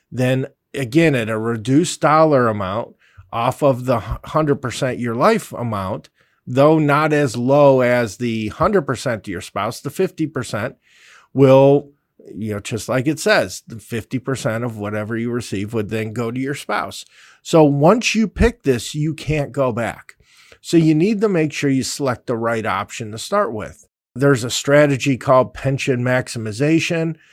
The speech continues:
that we utilize sometimes, where you actually will select the one hundred percent your life version, but then you'll take some of that extra that you, that you're receiving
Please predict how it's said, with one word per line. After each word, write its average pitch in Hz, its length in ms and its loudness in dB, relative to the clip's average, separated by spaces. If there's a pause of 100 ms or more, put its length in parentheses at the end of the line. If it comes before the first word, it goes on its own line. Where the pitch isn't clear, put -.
(220)
that 127 240 0
we 135 140 0
utilize 135 560 0
sometimes, 139 800 -4
where 117 480 2 (320)
you 131 220 2
actually 131 680 0 (400)
will 127 520 4 (160)
select 151 480 0
the 135 80 2
one 131 280 4
hundred 135 340 0
percent 131 400 -2
your 117 180 -2
life 208 320 -2
version, 117 560 -4 (300)
but 139 180 -4
then 196 180 0
you'll 170 140 0
take 156 300 -4
some 165 260 -2
of 147 60 0
that 135 320 0
extra 147 580 -4
that 127 200 0
you, 120 500 -4
that 123 240 -6
you're 123 160 -6
receiving 131 760 -4